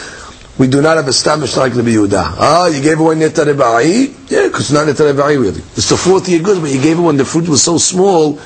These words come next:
so where Rabbi Meir life you considered a peri. Tashema. Okay, next case.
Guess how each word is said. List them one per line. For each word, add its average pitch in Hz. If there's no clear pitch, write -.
so -
where 147
Rabbi 175
Meir 202
life 170
you 147
considered 147
a 139
peri. 90
Tashema. 123
Okay, 117
next 131
case. 78